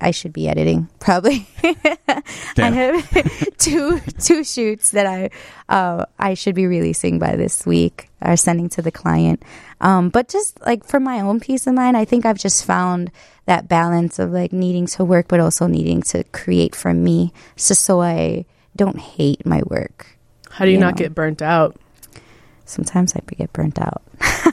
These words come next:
Speaker 3: Yeah.
Speaker 1: It's hard. I'm still trying to figure that out, actually. Um, but really, it's just, it's that balance. It's that balance of knowing when to stop for a second. And, you know, if there's been times where I've told clients, like, usually I try to get photos within a week,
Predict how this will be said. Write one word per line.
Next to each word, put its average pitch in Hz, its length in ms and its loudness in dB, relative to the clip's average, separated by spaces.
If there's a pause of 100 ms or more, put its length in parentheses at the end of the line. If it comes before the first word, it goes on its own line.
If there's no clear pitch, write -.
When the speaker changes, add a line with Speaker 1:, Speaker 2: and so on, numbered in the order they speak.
(520)
Speaker 3:
Yeah. 160 400 -4
Speaker 1:
It's 269 180 2
hard. 254 160 2
I'm 254 120 -2
still 320 180 -6
trying 233 220 0
to 202 60 -6
figure 185 280 0
that 170 160 -2
out, 165 180 -2
actually. 165 540 -2 (340)
Um, 190 420 0 (140)
but 349 160 4
really, 359 240 -2
it's 240 180 -2
just, 294 140 0
it's 226 200 0
that 226 200 0
balance. 175 600 -4 (120)
It's 185 200 -8
that 185 220 0
balance 190 420 0
of 185 120 0
knowing 175 340 0
when 170 180 2
to 151 60 -2
stop - 420 -2
for 214 140 2
a 208 80 2
second. 233 480 -2 (400)
And, 175 440 2
you 196 140 4
know, 180 120 4
if 165 100 2
there's 185 180 2
been 185 140 4
times 175 340 2
where 170 100 4
I've 160 160 2
told 165 300 -2
clients, 165 520 2
like, - 180 -8
usually 196 320 4
I 185 40 2
try 180 180 0
to 170 100 4
get 175 140 0
photos 165 360 2
within 170 240 0
a 165 60 2
week, 175 320 0